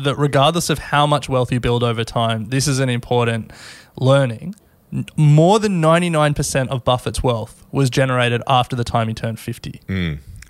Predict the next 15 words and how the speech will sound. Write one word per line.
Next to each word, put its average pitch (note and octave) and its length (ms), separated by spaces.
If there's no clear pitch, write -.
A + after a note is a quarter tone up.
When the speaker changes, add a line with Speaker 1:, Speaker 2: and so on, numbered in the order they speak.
Speaker 2:
I D#2+ 80
love D#2 300
seeing C#2+ 300
this B1 120
chart. - 440
Speaker 1:
Yeah, C3+ 420
he E3 320
bought E3 320
his G3+ 160
first D#3+ 320
share C#3 340
in C3 220
nineteen C3+ 440
forty-two. B2+ 960
Speaker 2:
Yeah. - 140